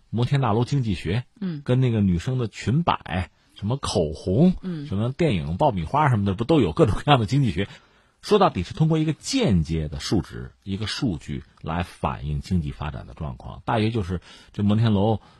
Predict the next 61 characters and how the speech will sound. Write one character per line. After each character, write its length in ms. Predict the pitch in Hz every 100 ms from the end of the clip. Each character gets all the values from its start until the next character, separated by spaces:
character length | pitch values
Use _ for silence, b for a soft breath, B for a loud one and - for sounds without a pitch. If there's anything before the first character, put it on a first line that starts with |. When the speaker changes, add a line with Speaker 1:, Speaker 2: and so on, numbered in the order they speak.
| -
Speaker 1:
如 100 | 101
果 100 | 92
大 120 | 95
家 160 | 98 101
就 100 | 92
是 160 | 90
如 180 | 87 120
火 120 | 92
如 160 | 85 104
荼 160 | 104
地 80 | 104
搞 340 | 87 87 107 -
啊， 280 | 101 110 101
等 120 | 92
它 80 | 104
建 240 | - 127 90
成 160 | 113
之 140 | 123 165
日， 200 | 165 -
估 140 | - 92
计 80 | 82
经 220 | 95 90
济 80 | 76
就 120 | 73
出 140 | -
问 140 | 107 82
题 80 |
了， 180 | 76 69 - -
有 100 | 71
这 80 |
个 80 | 101
说 260 | 160 170 175
法 180 | - -
啊。 140 | 160 151
Speaker 2:
嗯， 60 |
嗯。 60 | 151 -
Speaker 1:
这 80 | -
周 220 | 190 196
期 260 | - 190 180
它 80 |
有 140 | 117 92
某 160 | 101
种 160 | 147 139
吻 120 | - -
合。 260 | - - B B B B _ -
但 160 | 170 196
对 120 | 254
我 120 | 92
们 140 | 71
中 160 | 120 240
国 160 | 131 82
来 160 | 76
讲， 400 | 71 57 50 62 69 71 -
这 320 | - 123 90
个 80 | 78
魔 220 | 80 95
咒 180 | 101 78
是 140 | 76
不 100 | 101
灵 300 | 82 64
的， 100 | 78